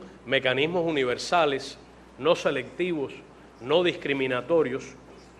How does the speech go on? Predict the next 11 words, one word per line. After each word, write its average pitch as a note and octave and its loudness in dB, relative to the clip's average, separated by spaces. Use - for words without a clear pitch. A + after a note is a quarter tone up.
de D3+ 6
la D#3 4
Organización C3 -2
de D#3 2
Naciones D3 -4
Unidas, E3 -2
estamos E3+ -2
en E3+ 0
disposición D3+ -4
de E3 2
conversar D3 2